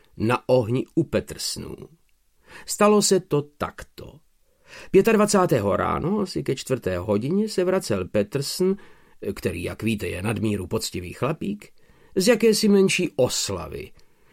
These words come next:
a mířil si to domů po Tottenham Court Road. Ve světle plynových lamp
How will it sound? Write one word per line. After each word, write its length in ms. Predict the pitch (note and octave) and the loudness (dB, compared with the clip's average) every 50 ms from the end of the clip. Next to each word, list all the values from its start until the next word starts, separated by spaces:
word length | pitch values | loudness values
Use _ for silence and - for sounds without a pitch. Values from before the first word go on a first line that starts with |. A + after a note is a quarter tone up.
| - - | -6 0
a 120 | C#3 C#3 | 2 6
mířil 400 | C#3+ F3+ A3 B3 A#3+ G#3 B3 A#3+ | 6 6 8 6 6 6 4 4
si 180 | G#3 - A#3+ A3+ | 4 2 0 0
to 180 | - - D#3+ C3+ | 2 4 4 4
domů 560 | A#2 A#2 D#3 F#3 F#3+ G3 G3+ G3+ G#3 G3+ F#3+ | 4 4 4 6 6 6 6 6 6 4 4
po 300 | - - E3+ F3 F3+ E3+ | 4 4 4 4 4 4
Tottenham 680 | - - C3+ A#2+ - A#2+ A2 G#2 G2 A2 G#2+ G#2 G#2 G2+ | 2 0 0 2 2 2 0 2 2 2 2 2 2 0
Court 360 | - - A2 A2 G#2 G#2 - | 0 -2 -2 0 -2 -2 -2
Road. 340 | G#2+ G#2 G#2+ G#2 G#2 G#2 - - - - - _ _ _ _ _ _ _ _ _ _ _ _ - - - | -2 0 0 0 -2 -4 -8 -14 -18 -20 -20 _ _ _ _ _ _ _ _ _ _ _ _ -20 -14 0
Ve 120 | - C#3+ D3+ | 2 4 4
světle 380 | - D3 D#3 D#3 C3+ C#3+ C#3+ | 4 4 2 2 2 0 0
plynových 500 | C3 C#3+ C#3+ C#3+ C#3 B2 A2 A2 G2 - | 2 2 2 2 2 2 2 0 0 0
lamp 360 | - A#2+ C3+ C#3+ C#3+ B2+ - | 0 0 2 2 0 -2 -4